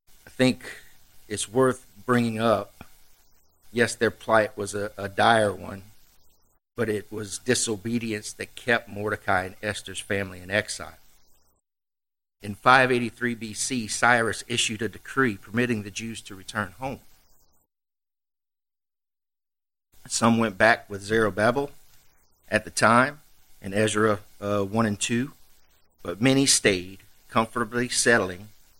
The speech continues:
where they were, outside the land of promise. Compared to, uh, Jerusalem that was rubble,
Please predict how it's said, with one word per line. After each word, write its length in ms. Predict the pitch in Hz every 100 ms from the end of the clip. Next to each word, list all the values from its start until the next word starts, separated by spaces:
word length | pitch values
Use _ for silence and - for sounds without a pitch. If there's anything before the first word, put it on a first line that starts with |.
| _ _ _ -
where 160 | 104 107
they 120 | 107
were, 380 | 110 120 80 - -
outside 600 | - 104 101 - 98 92
the 60 | 87
land 280 | 85 87 85
of 160 | 87
promise. 560 | - 95 92 78 - - - - - - - - _ _ _ _ _ _ _ _ -
Compared 460 | - 92 127 120 110
to, 360 | - 110 107 98 - -
uh, 200 | 95 92 87 - - -
Jerusalem 600 | - 107 123 107 95 92
that 220 | 92 87 92
was 280 | 92 - - _ -
rubble, 360 | 113 107 80